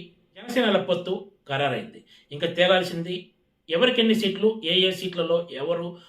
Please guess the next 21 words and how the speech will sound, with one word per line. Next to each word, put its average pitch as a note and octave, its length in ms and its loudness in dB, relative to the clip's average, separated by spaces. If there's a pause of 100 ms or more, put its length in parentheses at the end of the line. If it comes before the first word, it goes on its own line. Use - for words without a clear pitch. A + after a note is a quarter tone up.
(200)
అన్న D#3 120 -4 (100)
విషయం D#3+ 280 -2
మాత్రమే. A2+ 340 -4 (480)
పొత్తులో B3 300 2 (120)
భాగంగానే G#3 460 4 (760)
కిరణ్ G#3 260 0
కుమార్ F#3+ 240 2
రెడ్డిని F3 260 -2 (240)
రాజంపేట F#3+ 380 0 (100)
లోక్సభ F3 340 2
బరిలో D#3+ 320 -2
నింపాలని D3 420 -4 (180)
బీజేపీ A3 400 2
అధిష్టానం F#3 420 0
నిర్ణయం E3 260 -2
తీసుకున్నట్లు D3+ 440 -8 (180)
ఆ C#3 120 -2
పార్టీ D3 280 -4
వర్గాలు B2+ 320 -6 (160)
చెప్తున్నాయి. F#2+ 420 -16 (680)
బీజేపీ G#3 440 2